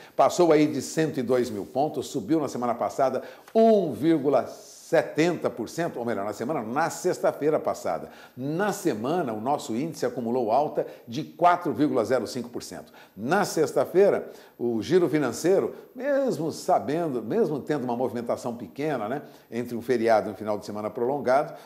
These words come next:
nós tivemos aí na sexta-feira dezoito bilhões e setecentos milhões de reais de movimentação. Era pra ser bem menos do que isso, né? O mercado,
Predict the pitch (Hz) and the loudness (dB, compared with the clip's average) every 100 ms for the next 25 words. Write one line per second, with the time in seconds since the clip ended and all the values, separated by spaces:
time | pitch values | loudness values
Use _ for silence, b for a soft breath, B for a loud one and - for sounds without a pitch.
0 | - 139 131 120 113 131 120 113 123 120 | -8 -6 -4 -2 -2 -2 0 0 0 -2
1 | - 127 - 98 123 135 123 B - 120 | -4 -4 -4 -2 0 0 -2 B -8 -2
2 | 175 131 101 165 180 180 - 160 120 110 | -2 -2 2 4 6 4 0 -2 0 -2
3 | 147 123 156 151 120 - 131 - 131 120 | -2 0 0 0 -6 -2 -2 -2 -8 -6
4 | 127 117 113 131 107 110 110 110 107 107 | -6 -4 -2 -2 -4 -2 0 0 -2 -8
5 | 95 107 - 95 90 - B B - 185 | -8 -6 -6 -6 -10 -14 B B -10 -6
6 | - 147 180 165 180 160 165 143 180 160 | -4 0 2 2 0 -2 -2 -2 -4 0
7 | 139 135 110 120 127 120 135 139 | 2 2 -2 -6 -6 -2 -2 -2